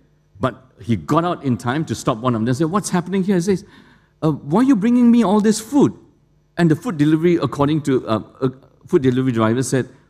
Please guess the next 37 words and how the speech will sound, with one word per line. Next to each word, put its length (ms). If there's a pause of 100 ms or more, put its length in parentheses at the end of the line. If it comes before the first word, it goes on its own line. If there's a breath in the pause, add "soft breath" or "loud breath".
(120)
"I 120
do 100
not 140
know, 160
you 180
ordered 400
it." 140 (880)
He 100
said, 200
"No, 220
I 120
didn't 200
order 340
it." 100 (760)
Then 140
finally 460
he 120
started 260
to 60
think, 300 (440)
all 340
the 120
signs, 440
he 60
couldn't 220
make 200
the 140 (220 soft breath)
sense 300
of 100
the 80
signs 360
of 120
food 380
arriving 400
at 80
his 120
doors. 300